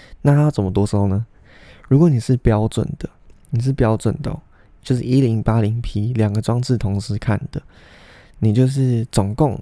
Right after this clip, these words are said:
一，每个月你就多一块，一百块，每个月就多一百块。那如果你是高级的呢？因为它毕竟是四K加H D R嘛，画质就是不一样啊。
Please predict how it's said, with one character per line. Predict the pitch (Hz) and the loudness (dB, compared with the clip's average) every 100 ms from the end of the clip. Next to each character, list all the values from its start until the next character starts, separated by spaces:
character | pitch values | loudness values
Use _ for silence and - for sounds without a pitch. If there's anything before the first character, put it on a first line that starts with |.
| - | -4
一， | 113 | -2
每 | 110 107 | 0 0
个 | 110 | 2
月 | 120 | 0
你 | 101 | 0
就 | 107 | 0
多 | 104 104 - | 2 0 -2
一 | |
块， | 139 - - | -4 -4 0
一 | 127 | 2
百 | - - | 2 0
块， | 110 - - - - | -6 -6 -20 -20 -6
每 | 107 | -2
个 | 113 | 0
月 | 120 | 0
就 | 117 | 0
多 | 107 104 | 2 0
一 | 104 | -2
百 | - | -6
块。 | - - - _ _ _ _ _ _ | -6 -10 -10 _ _ _ _ _ _
那 | 185 | 2
如 | 185 | 2
果 | 147 | 2
你 | 101 | 0
是 | 127 | -2
高 | - 117 123 | 0 2 2
级 | - - | -2 -8
的 | - | -6
呢？ | - - | -8 -4
因 | 175 | 0
为 | 190 | 0
它 | |
毕 | 196 175 | 2 2
竟 | 180 | 2
是 | 180 | -2
四 | 190 156 | -2 2
K | 147 | 2
加 | 147 135 | 2 0
H | 123 - | 0 -4
D | 127 123 | -4 -2
R | 107 | -2
嘛， | - | -4
画 | 143 156 147 | -2 0 0
质 | 139 | 0
就 | 143 | 0
是 | 139 | 0
不 | 139 139 123 | 0 2 2
一 | 117 | 2
样 | 107 | 2
啊。 | 113 | 0